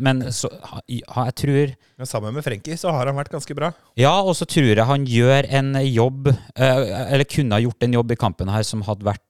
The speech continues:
Speaker 2: Det tror jeg.
Speaker 1: eh, vi, viktig da.
Speaker 2: Eller Gavi, for den saks skyld. Fordi
Speaker 1: Ja.
Speaker 2: Gavi dekker jo de defensive roma som Pedri ikke gjør,
Speaker 1: Ja.
Speaker 2: og heller ikke Gundogan.
Speaker 1: Ja, Gavi dekket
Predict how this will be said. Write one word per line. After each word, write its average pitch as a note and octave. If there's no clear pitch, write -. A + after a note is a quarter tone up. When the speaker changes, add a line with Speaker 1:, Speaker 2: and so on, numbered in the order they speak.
Speaker 2:
Det G#2+
tror G#2
jeg. G#2
Speaker 1:
eh, -
vi, A2
viktig G#2+
da. C3+
Speaker 2:
Eller C3+
Gavi, G#2+
for A2+
den G2+
saks G2+
skyld. G#2+
Fordi B2+
Speaker 1:
Ja. G2+
Speaker 2:
Gavi A#2+
dekker B2
jo -
de G#2+
defensive G#2
roma G2
som A2+
Pedri F#2+
ikke F#2
gjør, D3
Speaker 1:
Ja. F2+
Speaker 2:
og A2
heller G2+
ikke G2+
Gundogan. F#2+
Speaker 1:
Ja, F2
Gavi G2
dekket -